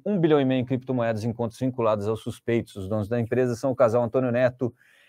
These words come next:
e a Fabrícia Faria Campos, que é a esposa dele. É, no total, são cum-, serão cumpridos aí oito mandados de busca e apreensão numa operação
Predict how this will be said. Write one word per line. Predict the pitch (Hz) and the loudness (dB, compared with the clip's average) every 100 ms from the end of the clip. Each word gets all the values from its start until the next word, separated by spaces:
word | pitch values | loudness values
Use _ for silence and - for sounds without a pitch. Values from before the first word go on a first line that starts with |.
| _ 127 | _ 6
e | |
a | 123 | 6
Fabrícia | - 131 98 117 117 123 | 8 6 6 2 0 0
Faria | 120 117 | 2 2
Campos, | - 131 127 - | 2 0 0 0
que | 123 | -2
é | |
a | |
esposa | - - 127 123 123 | -2 0 2 4 4
dele. | 104 104 85 - _ _ _ _ - | 2 2 0 -8 _ _ _ _ -4
É, | 107 110 | 2 4
no | 123 | 6
total, | 135 - 135 131 | 6 10 10 8
são | 147 131 | 4 2
cum-, | 143 123 - | 0 -2 0
serão | 131 120 | 2 2
cumpridos | 123 107 120 107 113 | 2 0 0 2 2
aí | 123 - | 2 4
oito | 180 170 | 4 4
mandados | 147 123 127 117 | 0 4 4 2
de | 113 | 0
busca | 104 117 117 123 | 0 0 0 -2
e | |
apreensão | 147 156 - 135 | 0 -4 -2 -2
numa | 139 | -2
operação | 131 135 131 113 - 127 117 | -4 -4 -4 -4 -4 -4 -4